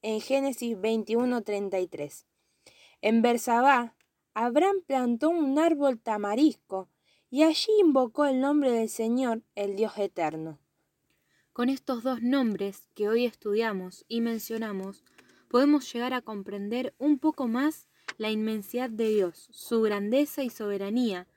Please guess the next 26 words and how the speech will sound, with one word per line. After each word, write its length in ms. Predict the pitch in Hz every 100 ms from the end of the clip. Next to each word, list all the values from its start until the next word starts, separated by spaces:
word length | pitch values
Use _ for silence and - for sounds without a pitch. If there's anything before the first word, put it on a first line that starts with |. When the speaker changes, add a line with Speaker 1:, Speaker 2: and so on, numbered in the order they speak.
| _ _ _
Speaker 2:
ya 320 | - - 277
que 220 | 269 - 214
no 180 | 226
hay 160 | 247 262
otro 280 | 277 - 240
como 320 | 208 196 202
Él, 220 | 208 170 - _ _ _
dado 380 | 190 220 240 220
que 80 | 214
existió 640 | - 196 - - 262 269 -
antes 340 | 220 214 202
que 160 | - 196
todo, 520 | - 262 214 185 196 _
todo 260 | 277 285 277
lo 140 | 262
creó 440 | - 247 208 190 -
y 120 | 214
por 220 | 190 220
tanto 460 | 214 240 208 190 185
todo 340 | - 190 190
le 140 | 185 180
pertenece. 680 | 180 170 190 185 170 - _ _ _ _ _ _
Como 240 | 202 202
dice 240 | 214 214 220
su 160 | 233
nombre, 460 | 240 220 190 190